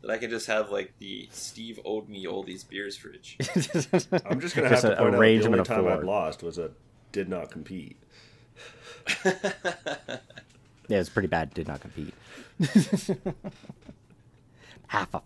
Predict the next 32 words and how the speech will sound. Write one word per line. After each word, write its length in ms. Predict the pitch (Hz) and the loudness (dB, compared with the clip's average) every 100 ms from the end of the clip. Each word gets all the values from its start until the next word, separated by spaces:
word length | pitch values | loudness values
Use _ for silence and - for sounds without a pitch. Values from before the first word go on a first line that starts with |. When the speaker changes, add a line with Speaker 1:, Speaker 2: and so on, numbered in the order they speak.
| - | -6
Speaker 2:
fucking 320 | 95 - - - | -6 -6 -18 -6
point. 300 | 202 - - - | -6 -4 -6 -2
Oh. 240 | 170 - - - - - - - - - - - - - - - - _ - - - - _ - _ - - - - - - - - - - - - - - - - | 4 6 4 -4 -16 -20 2 2 2 -6 -14 -20 -20 -20 -20 -20 -20 _ -20 -20 -20 -20 _ -20 _ -20 -12 -10 -10 -16 -20 -20 -20 -20 -20 -20 -20 -20 -20 -20 -20
Speaker 3:
Cool. 340 | - 95 107 95 - _ - - - _ _ - - 143 139 135 131 - - _ _ | -10 -4 -2 -4 -10 _ -20 -20 -20 _ _ -20 -20 -16 -16 -16 -18 -20 -20 _ _
Well, 280 | 120 110 135 143 151 | 2 6 8 8 8
Speaker 2:
Okay. 340 | 143 104 76 76 - | 6 2 -2 -4 -8
Speaker 3:
if 140 | 104 | -2
anybody 420 | 113 113 107 107 | 0 2 2 2
wants 260 | 107 104 98 | 2 0 -4
to 60 | - | -4
tell 100 | 98 | -4
us 100 | 95 | -2
about 320 | 95 92 - - - - | -2 -2 -4 -10 -20 -14
brewing 320 | 95 92 98 | -8 -6 -6
competitions 640 | 95 90 95 101 92 92 | -6 -8 -6 -8 -8 -8
they've 220 | 85 85 - | -6 -6 -6
had, 260 | 82 101 | -10 -6
or 160 | 95 80 | -4 -4
how, 400 | 104 90 87 62 | -4 -4 -4 -6
wants 260 | 90 92 | -4 -6
to 100 | - | -6
ask 240 | 82 87 - | -6 -6 -8
how 160 | 92 | -8
to 80 | 87 | -6
get 140 | 92 92 | -4 -4
invited 360 | 90 87 90 | -4 -6 -6
to 80 | - | -8
the 100 | 90 | -8
next 240 | 85 85 - | -8 -10 -8
tasting 400 | 87 85 - 87 | -8 -8 -10 -12
for 180 | 85 80 | -8 -8
ours 300 | 82 127 | -6 -8